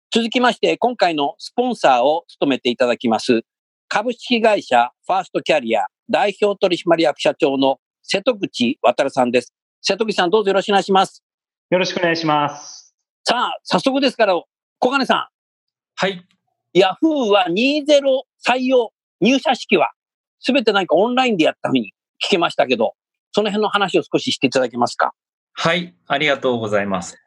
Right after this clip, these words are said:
Speaker 3: と、四月一日にですね、百九十二名のですね、新入社員を受け入れたんですけど。
Speaker 1: 百九十二、すごいね。
Speaker 3: はい、入社していただいたんですが、今年は、まあ、あの、コロナの状況も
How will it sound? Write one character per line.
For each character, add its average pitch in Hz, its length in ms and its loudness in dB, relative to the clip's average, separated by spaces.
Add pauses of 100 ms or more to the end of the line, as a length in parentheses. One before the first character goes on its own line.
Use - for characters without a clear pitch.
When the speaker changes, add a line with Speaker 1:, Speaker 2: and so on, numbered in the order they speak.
(220)
Speaker 3:
と、 156 180 -2
四 214 180 0
月 233 340 0
一 208 120 -2
日 202 200 0
に 196 120 0
で 107 120 0
す 98 160 -10
ね、 104 420 0
百 - 340 -4
九 160 320 -2
十 98 540 0
二 135 140 -2
名 110 180 0
の 87 100 -2
で 87 120 -10
す - 140 -8
ね、 87 300 -4 (160)
新 135 240 -2
入 131 160 0
社 120 200 -2
員 98 180 -6
を 76 320 -8
受 90 160 -2
け 101 40 2
入 98 80 -2
れ 95 60 -6
た 90 260 0
ん 85 160 -4
で 80 100 -8
す - 80 -12
け - 100 0
ど。 - 40 0
Speaker 1:
百 233 220 0
九 294 220 0
十 240 120 0
二、 147 140 -6
す - 140 -4
ご 262 140 4
い 247 60 -2
ね。 127 400 -2 (100)
Speaker 3:
は 120 160 -2
い、 92 180 -10 (160)
入 113 120 0
社 113 160 -4
し - 120 -8
て 107 320 -4 (160)
い 92 60 -18
た 101 80 2
だ 101 100 2
い 95 80 -4
た 98 120 -4
ん 98 60 -6
で 90 80 -4
す 90 140 -12
が、 113 360 -2 (340)
今 175 80 -4
年 170 200 -2
は、 156 120 0
ま 156 120 2
あ、 110 160 -2
あ - 20 -6
の、 104 320 -2
コ 135 100 -2
ロ 120 100 0
ナ 87 240 -2
の 87 260 -4
状 104 120 0
況 95 200 -2
も 90 360 -4